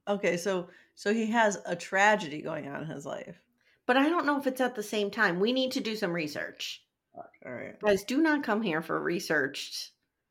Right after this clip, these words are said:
Speaker 2: arguments 'cause you're not gonna <laughs> get them because
Speaker 1: Nope.
Speaker 2: we don't know our facts.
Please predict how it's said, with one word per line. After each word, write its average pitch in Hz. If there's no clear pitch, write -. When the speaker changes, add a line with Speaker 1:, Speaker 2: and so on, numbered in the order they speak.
Speaker 2:
arguments -
'cause 170
you're 165
not 170
gonna -
<laughs> 165
get -
them -
because 220
Speaker 1:
Nope. 202
Speaker 2:
we 180
don't 165
know 156
our 165
facts. -